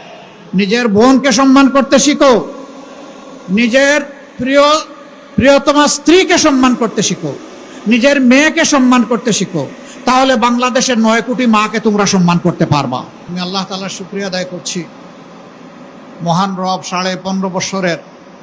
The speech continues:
একটানা ফ্যাসিবাদী শাসনের পর আমাদের কলিজার টুকরা, আমাদের বুকের সন্তানদের বুক চিতিয়ে লড়াই করা, সংগ্রাম,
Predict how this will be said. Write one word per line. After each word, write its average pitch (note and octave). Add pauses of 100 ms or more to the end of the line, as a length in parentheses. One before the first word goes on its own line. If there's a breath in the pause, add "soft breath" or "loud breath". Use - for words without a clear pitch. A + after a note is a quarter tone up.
(560)
একটানা F#3+
ফ্যাসিবাদী F3+
শাসনের E3+ (120)
পর E3 (1200)
আমাদের F3+
কলিজার F#3 (100)
টুকরা, F#3
আমাদের F3+
বুকের E3+
সন্তানদের F3+ (960)
বুক F#3+
চিতিয়ে F#3+
লড়াই F3+
করা, F3 (920)
সংগ্রাম, F#3